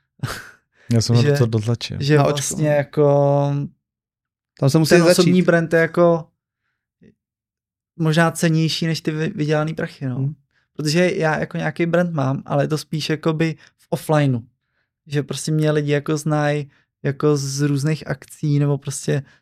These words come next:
Speaker 1: skrz to focení. Ale, eh, vlastně, když teď nabaluju na ten, na to ten online, tak to má pro mě jako v podstatě instantní výsledky.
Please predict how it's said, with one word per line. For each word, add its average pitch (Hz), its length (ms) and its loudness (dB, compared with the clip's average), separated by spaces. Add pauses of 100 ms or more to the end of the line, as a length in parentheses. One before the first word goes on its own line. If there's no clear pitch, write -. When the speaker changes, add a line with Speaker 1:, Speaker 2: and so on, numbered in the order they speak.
Speaker 1:
skrz - 220 -8
to 151 100 -4
focení. 135 560 -2 (480)
Ale, 131 440 0 (1080)
eh, 131 460 -2
vlastně, 139 440 -4 (400)
když 147 320 -2
teď 156 180 -4
nabaluju 151 380 2
na 151 100 -2
ten, 160 300 -2 (280)
na 147 100 0
to 151 120 0
ten 165 180 0
online, 147 420 0 (260)
tak 139 160 -10
to 156 100 -2
má 147 200 2
pro 139 160 -4
mě 151 160 2
jako 147 300 -2
v - 360 -20
podstatě 151 360 -4
instantní 151 600 -4
výsledky. 139 520 -6